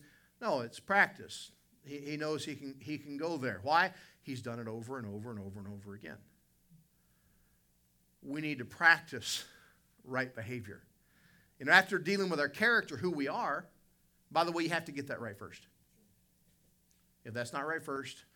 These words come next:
<laughs> your behavior, you're not gonna, it's not gonna fix the problem. Character has to be dealt with first, who you are first.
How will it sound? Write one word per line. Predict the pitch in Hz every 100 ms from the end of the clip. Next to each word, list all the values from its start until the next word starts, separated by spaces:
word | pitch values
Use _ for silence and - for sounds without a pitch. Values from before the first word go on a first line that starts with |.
| -
<laughs> | 117 - - - - -
your | 123
behavior, | 120 123 143 135 120 104 107 _ _ _ -
you're | 120
not | 127
gonna, | 135 127
it's | 127 139
not | 135
gonna | 123
fix | 139 -
the | 110
problem. | 110 95 - - _ _ - _ _ _ _ _ _ _ _ -
Character | 175 175 175 139
has | 135 127
to | 127
be | 120
dealt | 117 98
with | 98
first, | 104 92
who | - 143
you | 123 117
are | 107
first. | 101 85 - -